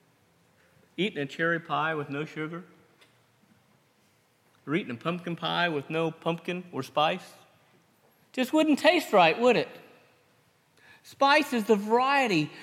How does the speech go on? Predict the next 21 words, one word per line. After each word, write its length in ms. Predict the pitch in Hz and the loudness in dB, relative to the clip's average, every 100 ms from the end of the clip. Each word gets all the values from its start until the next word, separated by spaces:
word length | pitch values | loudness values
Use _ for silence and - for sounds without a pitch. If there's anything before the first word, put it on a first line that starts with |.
| - | -2
that 260 | 202 208 208 | 2 2 4
offers 460 | 269 294 - 208 170 | 6 6 4 0 0
flavor 800 | - 262 302 320 202 156 135 - - _ _ | -6 0 4 4 2 -2 -6 -12 -20 _ _
to 180 | - 262 | -2 4
our 140 | 262 226 | 4 2
foods, 840 | - 294 285 196 127 127 - - _ _ _ _ _ | -4 -2 2 4 2 -6 -16 -20 _ _ _ _ _
and 140 | 170 196 | -2 0
it 160 | 208 | 0
should 160 | - 196 | -2 -2
offer 360 | 208 220 208 185 | 2 0 0 -4
flavor 720 | - - 214 240 185 135 123 - - - _ | -4 -2 2 4 4 0 -8 -14 -20 -20 _
to 220 | - 185 | 4 6
us 200 | 185 175 | 6 0
as 140 | 160 - | -8 -10
Christians 720 | - 143 - 110 107 113 - _ _ _ _ _ _ _ _ _ _ _ _ _ _ _ _ _ _ _ _ _ _ | -10 -12 -12 -16 -18 -20 -20 _ _ _ _ _ _ _ _ _ _ _ _ _ _ _ _ _ _ _ _ _ _
as 120 | 143 135 | -8 -4
we 140 | 143 | -2
witness 400 | 135 147 - 143 | -2 -2 -4 -12
to 140 | - | -12
the 80 | 117 | -12
world. 260 | 110 104 | -10 -12